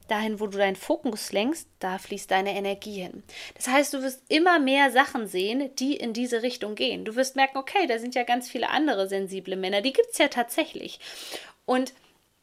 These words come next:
wir befinden uns gerade in diesem Jahr zweitausendneunzehn energetisch in einem Jahr, wo das vollkommen im Aufbruch ist. Ich merke das selber in meinem Berufsfeld, dass immer mehr Männer den Weg zu mir suchen und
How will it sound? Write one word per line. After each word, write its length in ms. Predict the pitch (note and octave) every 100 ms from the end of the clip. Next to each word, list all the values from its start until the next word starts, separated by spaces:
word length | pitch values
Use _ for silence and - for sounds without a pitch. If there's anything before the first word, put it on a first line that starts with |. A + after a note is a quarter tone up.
| _ _ _ _ - -
wir 140 | A3+
befinden 400 | C4 C4+ F#4 G4
uns 240 | D#4 A3 -
gerade 300 | B3 C#4 A#3+
in 160 | A3
diesem 240 | B3 D4 A#3
Jahr 320 | A#3 B3+ -
zweitausendneunzehn 960 | - C4 B3 G#3+ G#3 A3 B3 A#3+ G3+ -
energetisch 640 | B3 C4 B3+ B3+ A#3 A3+ -
in 100 | A3
einem 100 | G#3
Jahr, 240 | G#3 G#3+
wo 80 | G3+
das 220 | G3+ -
vollkommen 880 | - C4+ B3+ B3 - - A3+ A3 G#3+
im 100 | G#3+
Aufbruch 640 | - G#3 - - - -
ist. 260 | - - - - - -
Ich 140 | B3+ A#3+
merke 380 | A#3+ C#4+ D4+
das 300 | A#3+ A3+ -
selber 440 | A#3 B3+ C4 G#3 G3+ - -
in 200 | C4 C4+
meinem 300 | C4 A#3+ A3+
Berufsfeld, 840 | G#3 A3 C4+ E4 - - G3+ G3+ - - -
dass 160 | B3+ -
immer 400 | - E4 D#4+ D4+
mehr 460 | B3 A#3 C4 C4+ C4
Männer 400 | A#3 B3+ C4 A3
den 260 | G#3+ G3+ F3+
Weg 300 | A3 - -
zu 160 | G#3
mir 220 | G#3 G3+
suchen 500 | G3 A#3 B3 B3 G#3+
und 400 | - - G#3+ A3